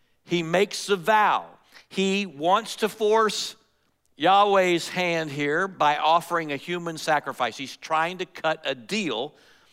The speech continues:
with Yahweh, and, and, and, and this, this is a serious deal in the ancient world. You never make a vow to a God that you don't intend to keep. And this vow, let's look at it a little more closely. This vow, l-,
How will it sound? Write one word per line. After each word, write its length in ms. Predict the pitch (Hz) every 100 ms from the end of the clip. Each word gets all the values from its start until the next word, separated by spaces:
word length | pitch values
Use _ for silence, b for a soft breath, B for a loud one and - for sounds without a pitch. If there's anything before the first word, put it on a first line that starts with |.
| b b b
with 220 | 147 165
Yahweh, 560 | 151 180 160 117 113 131
and, 220 | 135 135 -
and, 200 | 143 139 123
and, 160 | 127
and 180 | 127 131
this, 360 | 190 226 - - _ -
this 240 | 208 220
is 140 | 185
a 60 | 135
serious 520 | - 285 277 180 127
deal 380 | 110 254 180 123
in 420 | 160 160 147 135 - 131
the 180 | 151 156
ancient 360 | 175 170 147
world. 320 | 123 175 147
You 100 | 147
never 640 | 165 185 240 226 160 131 120 110
make 300 | 127 196 208
a 60 |
vow 320 | 135 165 170 175
to 220 | - 139
a 40 |
God 540 | 104 156 147 127 113 113
that 180 | 117
you 60 | 127
don't 180 | 135 131
intend 280 | 117 120 107
to 60 |
keep. 300 | - 147 - _ _ B B B B B B -
And 200 | 160 165
this 260 | 269 -
vow, 340 | 160 143 113 113
let's 200 | 175 -
look 120 | 165
at 140 | 147
it 60 | 123
a 40 |
little 160 | 113 117
more 220 | 110 107
closely. 520 | - 123 113 - 82 80
This 240 | 208 220
vow, 520 | 214 220 165 110 113 b b b b b _ -
l-, 140 | 214